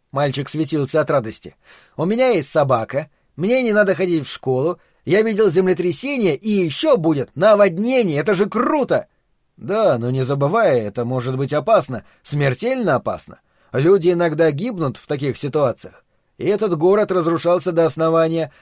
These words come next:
а некоторые другие смывало с лица земли. Так что это не совсем развлечение. Помни об этом, сын». «Да ладно, пап, всё равно круто». «Ребята, сестра посылает сигналы бедствия».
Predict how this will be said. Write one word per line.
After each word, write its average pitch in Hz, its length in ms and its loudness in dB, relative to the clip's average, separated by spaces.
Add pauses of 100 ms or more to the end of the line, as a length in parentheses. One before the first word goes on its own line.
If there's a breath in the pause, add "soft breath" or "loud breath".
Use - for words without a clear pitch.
(180 soft breath)
а 175 100 0
некоторые 160 480 2
другие 156 380 0
смывало 156 500 4
с - 80 -6
лица 151 320 0
земли. 139 400 -4 (500)
Так - 220 -8
что - 180 0
это 160 200 2
не 156 120 -2
совсем 143 400 -2
развлечение. 110 680 -6
Помни 196 480 2
об 113 180 -2
этом, 90 240 -10
сын». 107 260 -8 (460)
«Да 190 280 2
ладно, 180 440 2
пап, 135 260 2
всё - 160 -4
равно 226 340 2
круто». 143 420 -2 (800)
«Ребята, 165 480 -2 (440)
сестра 175 440 -2
посылает 180 540 0
сигналы 185 400 0
бедствия». 160 520 -4